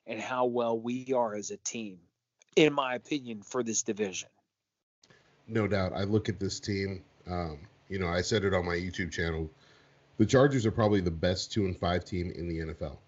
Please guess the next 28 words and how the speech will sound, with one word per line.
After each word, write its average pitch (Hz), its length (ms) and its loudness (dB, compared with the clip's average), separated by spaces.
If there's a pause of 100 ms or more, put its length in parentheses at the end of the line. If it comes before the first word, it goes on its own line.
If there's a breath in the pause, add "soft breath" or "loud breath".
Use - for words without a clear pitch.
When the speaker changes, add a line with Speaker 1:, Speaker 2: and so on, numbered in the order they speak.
(240)
Speaker 1:
Yes. 135 460 6
Speaker 2:
You 87 80 -4
know, 82 120 0
they've, 92 320 -2 (120)
they've 92 180 0
lost 95 260 0
a 82 60 -6
handful 104 440 -2
of 95 80 -2
games 98 600 -2 (540 soft breath)
off 92 180 -2
of 90 140 -6
some 85 380 -4
fluky, 113 720 2
weird, 98 600 2
streaky 107 480 -4
things. 101 560 0 (140)
It, - 260 -4 (340)
it's - 220 -10
Chargers 113 420 2
chargering. 113 540 0 (500 soft breath)
Um, 95 420 0 (160)
but 135 200 6
you 131 120 2
also 131 240 6
gotta 127 140 4
look 113 240 2
at, 107 260 2